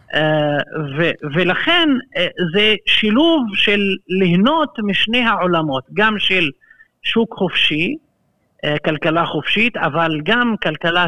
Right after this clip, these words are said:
תומכת ומקדמת, ושים לב שבעצם ההתפתחות של החברה הערבית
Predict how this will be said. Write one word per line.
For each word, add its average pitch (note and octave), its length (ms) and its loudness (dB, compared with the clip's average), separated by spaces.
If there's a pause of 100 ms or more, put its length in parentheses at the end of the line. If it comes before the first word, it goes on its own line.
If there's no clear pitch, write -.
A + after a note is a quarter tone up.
תומכת E3 640 0 (180)
ומקדמת, D3 800 -2 (800)
ושים C#4 680 -2
לב A#3+ 340 0
שבעצם G3 800 -2
ההתפתחות E3 640 -4
של C4+ 180 -2
החברה F#3 480 -2
הערבית D3 720 -2